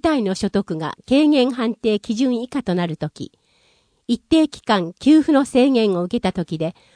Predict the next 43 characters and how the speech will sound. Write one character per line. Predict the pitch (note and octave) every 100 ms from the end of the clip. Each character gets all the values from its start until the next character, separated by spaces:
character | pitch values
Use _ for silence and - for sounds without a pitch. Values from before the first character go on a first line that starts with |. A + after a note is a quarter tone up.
| _
保 | -
険 | B3+ F4+ E4+
料 | B3 G#3 F#3+
を |
納 | F#3+ - C#4
め | D4
る | A3+
こ | F#3
と | E3
が | D#3+
困 | - C4+ C4
難 | F#3 D#3+
な | E3+
方 | D#3+ D3
は、 | D3 - _ _ _ _
申 | - C#4+ D4+
請 | - D4 C4
に | A#3
よ | G#3+
り | F3 - _ _ _
保 | -
険 | A#3+ D#4+ C#4+
料 | G#3+ F#3+
の | F#3
減 | F#3+ C4 C#4+
免 | C4+ B3+
を | A3
受 | G#3+
け | B3+
る |
こ | - G3
と | D#3+
が | C#3+
で | F#3+
き | -
る | G#3+
場 | G3+ F#3+
合 | F3
が | F3+
あ | D#3+
り | D#3
ま | D3+
す。 | A3 -